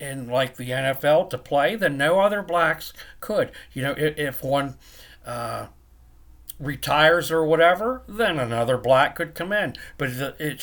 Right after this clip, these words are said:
there should be no more than thirty, thirty, thirty-three and a third percent of black people in any sport.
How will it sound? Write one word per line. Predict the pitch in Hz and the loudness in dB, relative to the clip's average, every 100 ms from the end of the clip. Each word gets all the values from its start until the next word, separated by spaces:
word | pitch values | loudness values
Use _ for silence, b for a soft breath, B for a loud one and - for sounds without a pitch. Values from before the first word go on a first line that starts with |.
| 127 | -4
there | 147 131 | -4 -4
should | - - 180 165 | -8 -4 -4 -2
be | 156 | -4
no | 135 151 226 | 0 2 2
more | 220 208 208 | 2 2 2
than | 165 127 | 0 -4
thirty, | 190 208 202 | -2 -2 -2
thirty, | 196 190 180 165 160 - - | -2 0 0 -2 -10 -18 -14
thirty-three | 180 220 285 302 269 - 196 156 127 123 - B B B B | -2 0 0 -2 -8 -8 -4 -2 -2 -6 -10 B B B B
and | 123 | -6
a | 123 | -2
third | 190 202 202 | 2 2 2
percent | - 165 - - 180 117 - - - - - _ - - - - _ B B B B - - | -6 -8 -6 -4 -4 -4 -8 -20 -20 -20 -20 _ -20 -20 -20 -20 _ B B B B -16 0
of | 139 120 | 0 2
black | 110 160 180 - | 10 10 10 6
people | - 101 - 95 98 | -6 -8 -8 -10 -8
in | 123 120 | -10 -2
any | 156 156 165 | 0 2 0
sport. | - - 180 127 | -6 -2 2 2